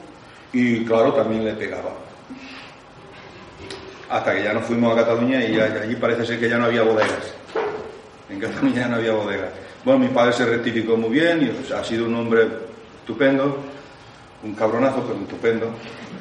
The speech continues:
Ya sabe que yo lo trato así. Ya falleció, ¿eh? Me dejó su ceniza.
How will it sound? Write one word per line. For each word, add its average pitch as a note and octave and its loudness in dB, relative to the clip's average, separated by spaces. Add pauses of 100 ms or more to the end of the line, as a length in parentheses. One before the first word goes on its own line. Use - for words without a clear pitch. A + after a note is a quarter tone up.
(320)
Ya G#2+ -6
sabe A2 2
que G#2 -4
yo G#2+ -4
lo G#2+ -4
trato A2 -2
así. F#2 -6 (640)
Ya - 2
falleció, A2 0
¿eh? G2+ -4 (260)
Me G#2+ -8
dejó A#2 -4
su A#2 -6
ceniza. G#2 -6